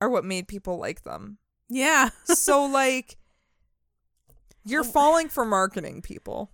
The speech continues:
Speaker 2: Yeah. They are, at this point, they really aren't even a band anymore. They are just a marketing machine. That's pretty much it.
Speaker 1: Yeah. So, you know what? I'm just gonna look at it realistically. Their story is confusing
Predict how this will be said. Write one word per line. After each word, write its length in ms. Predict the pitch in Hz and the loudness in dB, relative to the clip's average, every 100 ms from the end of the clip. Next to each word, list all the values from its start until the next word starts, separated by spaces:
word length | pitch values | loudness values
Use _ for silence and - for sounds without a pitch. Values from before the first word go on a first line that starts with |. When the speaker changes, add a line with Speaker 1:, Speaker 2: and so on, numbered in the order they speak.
| - | -8
Speaker 2:
Yeah. 320 | 233 247 196 - - _ _ _ _ | 0 0 0 -4 -20 _ _ _ _
They 260 | 208 285 311 | -2 2 2
are, 180 | 302 247 240 - | 2 -2 -10 0
at 240 | 262 262 | 0 0
this 180 | 269 262 | -4 -6
point, 420 | - 285 285 247 | -4 -4 -4 -2
they 160 | 254 240 | -2 -2
really 380 | 220 240 254 220 | -2 -2 -2 -2
aren't 240 | 220 220 | -4 -4
even 220 | 233 220 | -6 -4
a 60 | 202 | -6
band 380 | 175 180 190 220 | -6 -6 -6 -6
anymore. 440 | 233 233 226 226 | -4 -4 -4 -2
They 160 | 220 214 | 0 -2
are 100 | 208 | -4
just 480 | - 202 196 - - | -4 -2 0 -2 -4
a 80 | 208 | -6
marketing 680 | 196 185 180 - 190 180 | -6 -6 -6 -8 -8 -8
machine. 500 | 175 - 170 147 170 - - _ _ - | -8 -10 -10 -14 -18 -20 -20 _ _ -6
That's 220 | 269 - | -4 -4
pretty 260 | - 285 262 | -4 -2 -2
much 300 | 220 - 151 | -2 -4 -8
it. 220 | 120 - | -10 -16
Speaker 1:
Yeah. 300 | 180 175 156 170 | -12 -6 -6 -6
So, 160 | - 226 | -4 -2
you 100 | 240 | 0
know 100 | 254 | 2
what? 220 | 262 247 _ _ _ _ _ _ _ _ _ _ _ _ - - | 0 -2 _ _ _ _ _ _ _ _ _ _ _ _ -14 -10
I'm 100 | 170 | -6
just 180 | 180 - | -4 -2
gonna 100 | 190 | -2
look 120 | 190 | -4
at 60 | 185 | -4
it 40 | |
realistically. 640 | 175 175 165 - 170 151 139 | -2 0 -2 -4 -6 -6 -4
Their 140 | 160 | -4
story 600 | - - - 185 202 233 | -2 -2 -2 -4 -2 -2
is 140 | 196 180 | -2 -4
confusing 1040 | - 156 - - 220 240 254 247 247 | -8 -14 -12 -8 -4 -2 -2 -4 -6